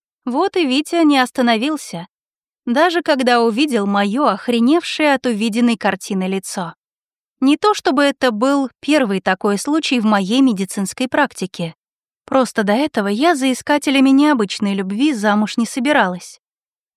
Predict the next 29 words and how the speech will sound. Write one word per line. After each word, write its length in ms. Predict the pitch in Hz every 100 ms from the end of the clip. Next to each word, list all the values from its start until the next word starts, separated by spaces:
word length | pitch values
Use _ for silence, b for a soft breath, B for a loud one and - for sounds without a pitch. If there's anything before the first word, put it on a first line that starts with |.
| -
В 100 | 226
общем, 340 | 330 - 359
свадьбу 440 | 349 220 240 285 320
я 180 | 285 240
решила 460 | 240 - 208 202
отменить. 560 | 202 226 202 160 - - _ _ _ _ _ _
На 140 | 247 262
самом 340 | 403 392 320
деле 240 | 285 320 302
я 220 | 277 269
и 60 |
до 100 | 220
этого 320 | 240 370 240 214
сомневалась 680 | - 220 214 196 208 208 -
в 60 |
правильности 580 | - 202 196 202 196 -
своего 380 | - 220 214 220
решения. 680 | 262 - 285 196 165 165 - _ _ _ _ _
Особых 500 | 233 240 403 339 285
чувств 380 | - 320 302 -
к 60 | -
будущему 600 | 202 233 190 - 214 208
мужу 320 | 254 302 285
у 60 | 262
меня 260 | 247 262
не 200 | 294 339
было. 300 | 185 170 165 - _ _ _ _ _ -
Так, 220 | 311 330
симпатия, 800 | - 233 226 302 330 - 180